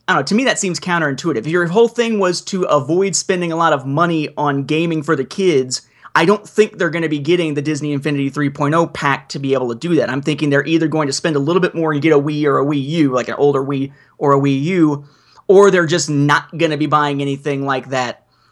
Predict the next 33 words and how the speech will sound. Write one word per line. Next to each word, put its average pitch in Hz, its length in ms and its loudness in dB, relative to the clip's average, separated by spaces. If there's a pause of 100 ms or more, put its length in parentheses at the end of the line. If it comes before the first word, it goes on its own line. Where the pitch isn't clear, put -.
(320)
at 139 160 4
all. 135 180 0
It 107 80 -6
seems 202 180 -2
like 196 120 -2
a 165 60 2
weird 156 320 -2
thing. 170 100 -4
It's 175 100 -2
almost 320 300 -2
like 226 280 0
the, 151 300 0 (400)
to 254 120 -2
an, 220 180 -2
to 277 120 -2
a 247 60 0
degree 220 300 -2
from 185 140 -2
a 156 60 4
gaming 196 380 -2
sense, 143 440 -4 (720)
it's 190 120 0
almost 269 220 0
like 233 160 0
the 196 100 2
niche 180 380 -4
that 185 120 0
unfortunately 180 520 -2
the 160 80 -2
PlayStation 151 520 -2
Vita 156 220 0
fell 107 240 -6
into. 78 260 -14